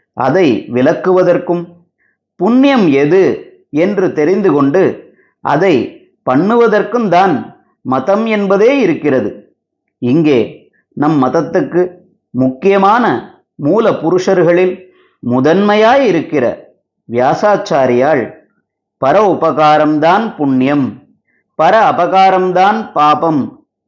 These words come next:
என்று சொல்கிறார் என்றால், அதற்கப்புறம் நம் மதத்தில் பரோபகாரத்துக்கு இடமுண்டா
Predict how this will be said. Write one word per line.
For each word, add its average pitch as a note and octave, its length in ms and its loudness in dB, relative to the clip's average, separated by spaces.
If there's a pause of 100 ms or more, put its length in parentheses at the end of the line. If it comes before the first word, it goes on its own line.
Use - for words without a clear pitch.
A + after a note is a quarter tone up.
என்று E3+ 440 -2
சொல்கிறார் D#3+ 540 2
என்றால், B2+ 680 -2 (440)
அதற்கப்புறம் F3+ 1120 -2 (320)
நம் F#3 280 0
மதத்தில் F3 800 -2 (200)
பரோபகாரத்துக்கு F#3 960 0
இடமுண்டா F3+ 840 0